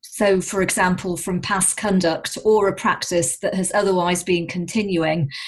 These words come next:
But either way, it's got to be clear and unequivocal. Secondly, the promise needs to have been made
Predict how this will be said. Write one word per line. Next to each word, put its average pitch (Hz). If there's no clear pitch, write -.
But 240
either 254
way, 190
it's -
got -
to -
be 196
clear 170
and 185
unequivocal. 180
Secondly, 226
the 147
promise -
needs -
to 254
have 247
been 226
made 175